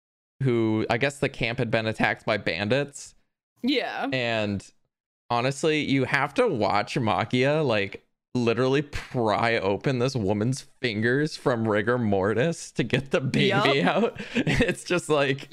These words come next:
Speaker 2: <laughs>
Speaker 1: oh God, dude, like, Jesus. And, like, Makia is, like, sitting there and she's like, "Your mother's holding you so tightly, I'll get you out."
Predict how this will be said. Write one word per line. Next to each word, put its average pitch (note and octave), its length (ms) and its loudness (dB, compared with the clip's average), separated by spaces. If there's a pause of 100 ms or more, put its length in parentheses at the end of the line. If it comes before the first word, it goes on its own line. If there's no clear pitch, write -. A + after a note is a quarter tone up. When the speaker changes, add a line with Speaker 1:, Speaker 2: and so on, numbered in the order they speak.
(320)
Speaker 2:
<laughs> - 280 -2
Speaker 1:
oh F3 380 2
God, C#3 520 2
dude, A#2 240 0
like, A2 320 0 (1040)
Jesus. C3+ 640 0 (120)
And, D#3+ 180 0
like, C#3 380 0 (1000)
Makia D3+ 380 2
is, D3+ 240 -2
like, C3+ 200 2
sitting D3 300 0
there B2+ 140 2
and C3 80 -2
she's D3+ 240 0
like, D#3 360 -2 (100)
"Your E3+ 140 -2
mother's F3 480 0
holding D#3+ 460 0
you D#3+ 100 2
so D#3+ 220 0
tightly, D#3 560 0
I'll D3+ 120 2
get F#3 360 -2
you E3 160 2
out." D#3 340 2